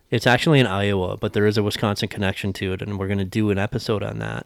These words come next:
And the, uh, and, an axe murder happened in that house. Six kids were killed with an axe, as, as well as both parents. In nineteen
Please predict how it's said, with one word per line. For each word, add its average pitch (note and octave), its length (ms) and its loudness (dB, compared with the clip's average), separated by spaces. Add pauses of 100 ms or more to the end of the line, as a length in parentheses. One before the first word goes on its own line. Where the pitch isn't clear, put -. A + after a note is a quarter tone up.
(140)
And G#2+ 180 -2
the, G#2 160 0
uh, A2 100 0 (120)
and, G2+ 260 0
an G#2+ 160 0
axe G2+ 300 -2
murder F#2 240 -2
happened F#2 400 -4
in E2 60 -6
that F2 180 -6
house. - 460 -12 (580)
Six - 340 -2
kids G2+ 460 -2
were A2 160 -4
killed F#2 320 0
with G2 140 -2
an F#2+ 80 -2
axe, F2+ 280 -4
as, F#2 160 -6 (460)
as F#2 160 -4
well F2+ 280 0
as F2 260 -6 (120)
both G2 360 -2
parents. - 600 -8 (760)
In F2+ 140 -2
nineteen F#2+ 760 0